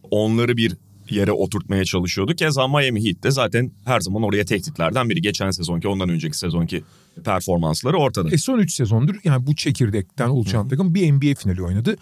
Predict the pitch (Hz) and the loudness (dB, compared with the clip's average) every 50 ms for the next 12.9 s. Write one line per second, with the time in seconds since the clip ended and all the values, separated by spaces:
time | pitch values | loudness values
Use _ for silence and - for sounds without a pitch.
0 | - - - - - - 165 151 - 175 165 170 151 143 - - 143 135 131 123 | -10 -20 -20 -10 -4 -2 -2 -2 0 -2 -2 0 0 0 2 2 2 2 2 0
1 | - - - 123 110 107 98 85 - 175 185 202 147 165 120 95 - 170 208 190 | 0 0 2 2 2 2 0 0 -2 0 0 2 2 2 0 0 0 0 2 2
2 | 180 233 240 202 - 220 240 233 214 220 202 170 131 107 90 98 92 90 98 104 | 2 2 2 2 2 2 2 2 4 4 4 4 2 2 0 -2 -2 0 0 0
3 | 120 131 110 117 - - - 185 202 196 - 196 156 196 170 - 139 107 101 113 | 0 -2 -2 -6 -8 -6 -2 0 0 2 2 2 2 2 2 2 2 2 2 2
4 | 101 120 151 151 - 147 107 117 135 180 147 123 - - 214 247 226 - 170 147 | 2 2 2 2 2 0 -2 0 0 2 2 2 0 0 -2 -2 -2 -6 -10 -6
5 | 156 127 131 123 120 120 - - 113 107 101 - - 247 262 247 233 220 247 294 | -2 0 0 2 2 0 -2 -2 -4 -4 -4 -4 -4 -4 -2 0 0 0 0 0
6 | 240 170 240 190 131 113 101 92 87 85 78 - 90 80 80 82 78 80 76 73 | 0 2 2 2 2 0 0 -2 -6 -10 -10 -8 -8 -6 -6 -6 -6 -6 -6 -8
7 | 82 64 60 65 - 104 107 107 107 110 110 107 165 - - 143 113 - 190 185 | -8 -10 -10 -8 -6 -4 -2 -2 0 0 0 -2 -2 -2 -2 -2 -2 -2 -2 -2
8 | 185 175 170 156 165 160 156 180 196 165 170 151 127 117 - 160 160 143 101 90 | 0 0 0 0 2 0 2 2 2 2 2 2 2 0 0 0 0 0 0 -2
9 | 85 92 92 127 170 143 160 156 151 - 185 - 185 139 196 277 302 214 165 190 | -2 -2 -2 -2 0 2 4 4 4 2 0 0 0 2 2 2 2 2 2 2
10 | 220 254 262 233 - - 101 92 - 240 226 226 226 160 160 120 - - 143 165 | 2 2 0 0 -2 -6 -8 -6 -4 -2 0 0 2 2 0 0 2 2 2 2
11 | 214 233 226 - - 214 139 147 180 226 233 226 180 143 156 156 180 202 214 196 | 2 0 -2 -4 -4 -2 0 2 2 4 2 2 2 2 2 2 2 2 0 0
12 | - 185 185 185 - 226 220 - - 180 240 240 175 269 240 202 - | 0 0 -2 -2 -2 -4 -4 -4 -4 -6 -6 -6 -6 -6 -8 -10 -14